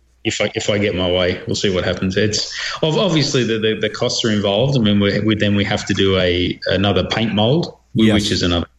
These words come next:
Speaker 1: cost. So, and obviously that paint mould is, it's, it's, uh, four colours. So you've got, you know, four different moulds that have to go on to apply the paint.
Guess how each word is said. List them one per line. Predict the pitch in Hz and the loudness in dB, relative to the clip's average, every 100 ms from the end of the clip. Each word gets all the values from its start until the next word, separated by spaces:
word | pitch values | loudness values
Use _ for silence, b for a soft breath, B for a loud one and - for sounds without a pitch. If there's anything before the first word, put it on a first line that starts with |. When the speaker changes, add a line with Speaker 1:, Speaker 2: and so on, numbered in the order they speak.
| - | -14
Speaker 1:
cost. | - - | -10 -4
So, | 113 98 101 B B B B | -2 -2 -4 B B B B
and | - 107 | -2 0
obviously | 104 107 101 | 0 0 0
that | 98 92 | 0 -2
paint | - 110 | -2 0
mould | 98 98 95 | 0 2 0
is, | 98 - | -2 -2
it's, | 104 90 - - - - | -4 -4 -6 -8 -12 -6
it's, | 98 - - - - | -6 -4 -4 -6 -4
uh, | - 92 92 - - - _ | -2 0 -2 -6 -16 -20 _
four | - 123 101 | -4 0 0
colours. | - 110 90 90 - - | 0 0 2 0 -4 -4
So | - | 0
you've | 98 95 | 0 0
got, | - 95 92 - - - _ - _ _ | 0 0 0 -6 -14 -18 _ -20 _ _
you | 107 90 | -4 -2
know, | 90 | -2
four | - 110 101 101 | -2 0 2 2
different | 95 - 95 98 | 0 0 -2 0
moulds | 98 95 104 | 2 2 0
that | 104 | 0
have | 98 - | -2 -2
to | 104 | 0
go | 92 92 | 0 2
on | 98 | 0
to | 101 95 | 0 0
apply | 87 - 92 | 0 0 0
the | 92 | 0
paint. | - 95 | 0 -2